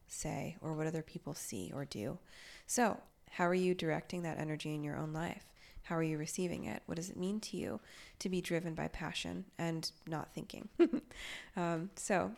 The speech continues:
that's what's coming to us on Friday, the planetary day of Venus. So that's significant as well. On Friday, September fourth, Mercury will sextile Venus. So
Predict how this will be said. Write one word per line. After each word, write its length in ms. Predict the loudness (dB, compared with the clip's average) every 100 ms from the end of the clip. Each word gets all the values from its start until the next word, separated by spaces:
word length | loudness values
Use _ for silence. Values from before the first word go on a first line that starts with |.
| -2
that's 220 | 0 0
what's 120 | -4
coming 220 | -2 -2 -2
to 100 | -2
us 100 | -2
on 120 | -2
Friday, 380 | -2 0 2 2
the 120 | -2
planetary 540 | -4 -4 -4 -2 -2
day 300 | 0 -2 -4 -4
of 100 | -6
Venus. 380 | -4 -4 -6 -6
So 180 | -4
that's 200 | -2 -4
significant 580 | -4 -6 -8 -8 -8 -6
as 160 | -4 -2
well. 240 | -4 -6 -10 -18 -18 -16 -14 -14 -14 -14 -2
On 220 | 2 2
Friday, 400 | 0 0 4 4
September 480 | 2 -2 -2 0 0
fourth, 380 | 4 4 4 0 -14 -2
Mercury 460 | 0 0 0 2 2
will 100 | 0
sextile 560 | 0 -2 -4 0 0
Venus. 540 | 2 2 2 0 -8 -12 -16 -10
So 360 | 2 8 8